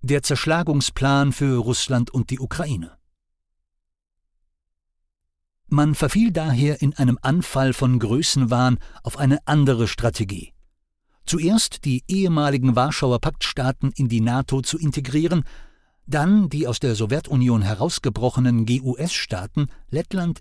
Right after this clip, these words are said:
Estland, Litauen, Weißrussland, Ukraine, Georgien, Armenien, eventuell auch die Stans Zentralasiens und im Anschluss diese Länder als Sprungbrett zu nutzen,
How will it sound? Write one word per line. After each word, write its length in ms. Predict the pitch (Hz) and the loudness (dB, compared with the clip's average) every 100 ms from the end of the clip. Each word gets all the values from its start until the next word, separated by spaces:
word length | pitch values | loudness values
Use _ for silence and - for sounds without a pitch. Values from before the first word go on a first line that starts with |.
| - | -4
Estland, 560 | 147 - - 147 139 104 | -4 -4 -4 -2 -2 -4
Litauen, 560 | 160 - 160 160 147 - - - | -6 -4 -2 0 0 -2 -16 -4
Weißrussland, 840 | 139 139 - 180 - 170 156 - - | -2 -2 -2 -2 0 0 0 -2 -8
Ukraine, 640 | - - - 160 185 185 156 | -8 -6 -4 0 2 0 -4
Georgien, 680 | 127 139 160 147 151 156 - | -4 0 0 0 -2 -2 -6
Armenien, 600 | 98 98 156 151 147 131 - - - - | -6 -2 0 2 2 0 -6 -20 -16 -4
eventuell 560 | 139 202 233 196 175 180 | 0 2 2 2 2 -2
auch 200 | 151 - | -4 -4
die 160 | 156 | -4
Stans 600 | 131 - 156 139 104 - - | -4 -2 2 2 0 -6 -8
Zentralasiens 1080 | 113 107 110 110 139 127 95 80 - - - - | -6 -4 -4 -2 -2 -2 -4 -10 -12 -14 -18 -10
und 160 | - 107 | -8 -6
im 100 | 107 | -6
Anschluss 500 | 123 131 - 156 147 - - | -2 -2 0 -2 -2 -10 -6
diese 180 | 156 135 | -2 0
Länder 440 | 127 127 143 143 - | 2 2 2 0 -2
als 160 | 147 | -6
Sprungbrett 720 | - - 123 135 151 117 110 - | -8 -6 2 4 4 0 -4 0
zu 120 | 120 | 2
nutzen, 380 | 120 117 - | 2 0 -2